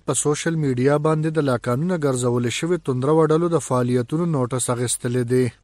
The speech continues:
او د حکومت لخوا سینټ ته ویلې شوي چې مرکزي تحقیقاتي ادارې اف آی اې ته په دې معاملې د تفتیش شروع کولو هدایت شوی دی.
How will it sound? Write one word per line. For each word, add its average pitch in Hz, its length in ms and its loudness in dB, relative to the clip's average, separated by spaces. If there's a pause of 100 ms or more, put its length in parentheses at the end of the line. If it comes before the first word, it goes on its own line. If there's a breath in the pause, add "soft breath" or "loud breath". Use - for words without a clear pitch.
او 120 180 -2
د 127 80 -2
حکومت 131 600 -2
لخوا 175 260 0
سینټ 160 400 -2
ته 170 80 0
ویلې 143 280 2
شوي 170 300 -4
چې 170 120 -8
مرکزي 139 440 -2
تحقیقاتي 143 760 -2
ادارې 160 420 0
اف 135 180 -4
آی 131 260 0
اې 165 60 -4
ته 180 100 -2
په 151 120 -2
دې 147 180 0
معاملې 143 400 0
د 165 140 0
تفتیش - 380 -4
شروع 139 320 0
کولو 147 360 2
هدایت 127 480 0
شوی 127 340 0
دی. 123 280 2